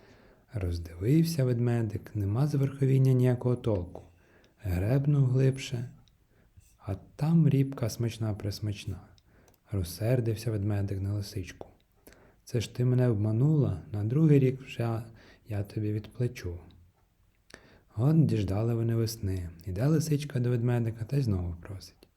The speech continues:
«Дай мені, ведмедику, городу свого половину, посію трохи маку». «А як же ми ділитися будемо?» «Хай уже мені буде коріння». «Як хай, то й нехай», —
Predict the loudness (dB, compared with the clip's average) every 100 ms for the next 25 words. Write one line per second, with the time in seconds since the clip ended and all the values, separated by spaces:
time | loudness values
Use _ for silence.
0 | _ _ _ _ -20 _ _ -2 0 4
1 | 4 6 6 6 4 4 2 0 4 6
2 | 8 6 2 -2 -4 -2 -2 0 0 -2
3 | -4 -6 -4 2 2 4 2 2 0 0
4 | -4 -10 -20 -20 _ _ _ _ _ -20
5 | _ _ 0 2 6 8 8 8 8 6
6 | 4 0 0 0 0 0 -2 -6 -12 _
7 | _ _ _ _ _ _ -20 _ _ -8
8 | 0 4 4 6 6 6 6 4 0 -2
9 | -2 -2 -4 -10 -16 _ _ _ _ _
10 | _ -20 _ _ _ _ -2 0 2 2
11 | 4 4 4 2 -2 -2